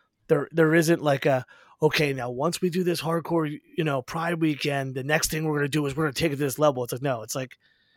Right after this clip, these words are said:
it's real shit to do really cool, truly D I Y hardcore. And I, I support you guys so fucking heavily for doing that and not trying to bring in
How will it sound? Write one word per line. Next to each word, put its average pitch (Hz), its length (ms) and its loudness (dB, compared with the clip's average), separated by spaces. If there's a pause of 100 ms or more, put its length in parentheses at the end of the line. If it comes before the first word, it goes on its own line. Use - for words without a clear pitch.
(360)
it's 156 220 0
real 170 240 10
shit 165 300 4
to 151 60 -2
do 147 240 4
really 139 340 0
cool, 135 440 -2 (300)
truly 156 340 2
D 135 180 0
I 131 120 2
Y 127 280 2
hardcore. 127 500 -4 (520)
And 139 280 2
I, 123 220 2
I 143 100 -4
support 151 460 2
you 143 100 -4
guys 131 320 2
so 143 160 2
fucking 135 320 0
heavily 131 400 0
for 127 220 -4
doing 135 380 0
that 127 260 -2
and 127 120 -6
not 127 220 0
trying 135 380 0
to 143 100 -4
bring 131 280 -2
in 127 280 -4